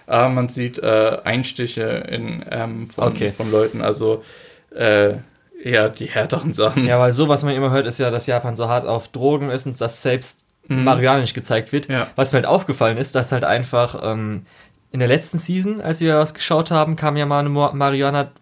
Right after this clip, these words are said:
Speaker 2: äh, Pflanze drin vor.
Speaker 1: Welche?
Speaker 2: Bei Sarah Sanmai.
Speaker 1: Oh ja, ja.
Speaker 2: Ja. Und jetzt nämlich auch vor, sag ich mal, zwei Folgen wurde eine Pflanze, die zufälligerweise aussieht wie Marihuana. Was ist das denn für eine Pflanze in
Speaker 1: <laughs>
Speaker 2: Carrie and Tuesday? Kam die auch drin vor.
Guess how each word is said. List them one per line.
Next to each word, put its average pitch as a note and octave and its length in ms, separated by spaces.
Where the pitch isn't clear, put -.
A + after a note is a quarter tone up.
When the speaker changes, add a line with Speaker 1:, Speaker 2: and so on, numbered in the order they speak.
Speaker 2:
äh, B2 340
Pflanze C3 360
drin C3 200
vor. C#3+ 340
Speaker 1:
Welche? A#2 160
Speaker 2:
Bei A2 160
Sarah A#2 280
Sanmai. A#2 460
Speaker 1:
Oh D3 160
ja, B2+ 340
ja. A#2 220
Speaker 2:
Ja. A#2 180
Und E3+ 220
jetzt E3+ 160
nämlich D3+ 220
auch C#3 160
vor, C#3 300
sag B2 180
ich B2 60
mal, B2+ 120
zwei D3 240
Folgen B2 400
wurde C3+ 240
eine B2+ 320
Pflanze, D#3+ 580
die - 140
zufälligerweise C3 640
aussieht A#2 240
wie A2 40
Marihuana. A2+ 560
Was G2+ 120
ist - 60
das C3+ 140
denn C3 100
für A#2 100
eine G#2+ 140
Pflanze A#2 440
in A2 160
Speaker 1:
<laughs> - 20
Speaker 2:
Carrie C#3+ 240
and A2+ 120
Tuesday? G3 320
Kam B2 160
die C3 80
auch E3 120
drin B2 140
vor. A#2 220